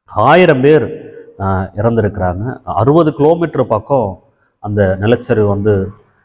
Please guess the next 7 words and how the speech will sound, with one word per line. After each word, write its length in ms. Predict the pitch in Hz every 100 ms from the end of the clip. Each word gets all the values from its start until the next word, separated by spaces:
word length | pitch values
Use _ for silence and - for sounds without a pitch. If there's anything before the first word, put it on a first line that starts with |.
| _
அதிக 420 | 104 135 131 123
பாதிப்புகளை 540 | 98 117 123 123 110 101
உண்டாக்கியிருக்கிறது. 840 | 98 101 98 90 92 92 92 123 - - -
ஆயிரத்தி 300 | - 160 -
தொள்ளாயிரத்தி 240 | 165 151 135
தொண்ணூத்தெட்டு 520 | 131 151 151 135 151
உத்தரகாண்ட், 600 | 123 - 147 143 120